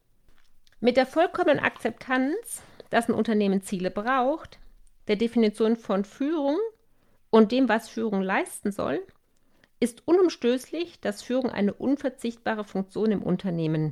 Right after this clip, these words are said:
ist. Und ganz ehrlich, das war mir bis zu diesem Podcast, bis unserem White Paper, als erfahrene Führungskraft nicht so bewusst und so transparent.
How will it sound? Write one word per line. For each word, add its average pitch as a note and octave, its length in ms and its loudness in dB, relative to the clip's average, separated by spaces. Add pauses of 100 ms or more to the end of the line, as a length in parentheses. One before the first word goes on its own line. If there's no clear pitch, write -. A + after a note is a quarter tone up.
(120)
ist. - 300 -12 (320)
Und E3+ 140 0
ganz D3 220 -6
ehrlich, G#3+ 420 -6 (360)
das - 180 -10
war D3+ 80 0
mir D3+ 140 -2
bis - 440 -10 (140)
zu F#3 100 -4
diesem E3 260 -4
Podcast, B3+ 540 -4
bis - 140 -14
unserem C#3+ 260 -10
White F3 160 -6
Paper, F#3+ 360 -6 (360)
als - 100 -4
erfahrene F#3+ 440 0
Führungskraft F#3 720 -6 (100)
nicht - 320 -8
so E3 260 -4
bewusst D#3 440 -8
und D#3 100 -6
so D#3 100 -12
transparent. D3 800 -12